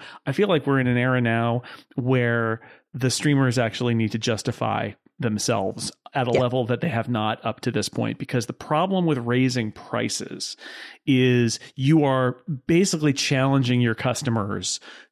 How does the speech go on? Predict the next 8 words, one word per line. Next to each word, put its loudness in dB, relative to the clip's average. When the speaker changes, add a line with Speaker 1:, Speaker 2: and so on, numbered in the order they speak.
Speaker 1:
to, 4
uh, 0
determine 2
whether 2
you 2
have -2
value 2
and -2